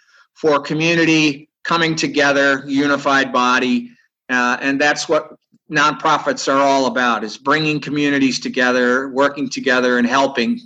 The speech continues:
each other. And so the, the company name is Sahave Bloom, and we chose the word bloom as our, as our, uh, name because that's what we're going to be helping nonprofits do, is bloom,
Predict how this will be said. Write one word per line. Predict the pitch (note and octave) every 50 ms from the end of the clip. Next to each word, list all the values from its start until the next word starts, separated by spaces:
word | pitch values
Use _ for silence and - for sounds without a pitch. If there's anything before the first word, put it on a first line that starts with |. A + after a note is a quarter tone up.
| - _ _
each | C3 B2+ B2 A#2+ - B2+
other. | A2+ G#2+ A2 G#2 - _ _ _ _ - - - - _ _ -
And | D3+ D3
so | - - F3+ D#3+ D3+
the, | D#3+ D3+ D#3+ -
the | - D3+
company | D#3 - G3 G3+ F#3 G#3 G3 F#3+ F#3
name | F3 E3 D#3+ D#3 C#3+
is | C#3
Sahave | - - B3 - - - F3+ F#3 F#3 F#3+ F3 F#3 F#3+ F#3+ F#3+ F#3+ F#3 F#3 F#3 - _ _ _ _ _
Bloom, | B2+ C3+ C#3+ D3+ E3+ F3 E3 C#3+ B2 A2 G2 F#2 - _ _ _ _ _ _ _ _ -
and | A#2+ A#2
we | A#2 B2 C3 C#3+ D#3+ E3+
chose | D#3+ - - A#3 C4 D4 A#3+ -
the | - G3+
word | F#3+ F#3+ F#3 F3 D3+ B2
bloom | C3 C#3 D3+ E3+ G3+ G3+ F3+
as | D3 B2+ C3+
our, | C#3 C3 B2+ B2 B2+ A#2+ - - _ _ _ _ _ _ _
as | C#3 C#3 C#3 C3+ C#3+
our, | C#3 C3+ C3 C3 C3 C3 C3 B2
uh, | B2 A#2+ A#2+ A#2+ - C#3+ C#3+ C#3 - - _ _ _ _ _ C#3+
name | C#3 C#3 D3 D3+ D#3 D#3+ D#3
because | D#3 C#3 C3+ - - D#3 D3+ D3+ D3+ C#3+ C#3 - - - - -
that's | D#3+ D#3+ F3+ F#3 F3+ -
what | G3 -
we're | F#3 F3+ F3
going | D#3 E3+ E3 E3 E3
to | D#3
be | D#3 D3
helping | D3 D3 D3 C#3+ D3 D3+ D3 D3 C#3+ B2+ - _ _ _ _ _ _ -
nonprofits | C#3 C#3 C#3+ C#3+ C3+ - C#3+ C3+ B2+ A#2+ C3 B2 - - -
do, | - C3 B2 A2+ G#2+
is | G#2 G2 -
bloom, | - A#2+ A#2+ C3+ D3 E3 F#3 F#3+ F#3+ F#3 F#3 F3 D3+ C3+